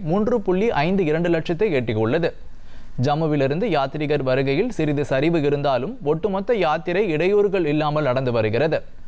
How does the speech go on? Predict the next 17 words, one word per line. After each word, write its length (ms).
தங்குமிடம், 680
உணவு, 480
மருத்துவ 440
உதவி 380
மற்றும் 400
பாதை 340
பாதுகாப்பு 640
உள்ளிட்ட 440
அனைத்து 360
தேவையான 500
வசதிகளும் 680
செய்யப்பட்டுள்ளன. 760
இதனிடையே, 600
அமர்நாத் 560
யாத்திரையின் 560
ஒரு 220
பகுதியாக 720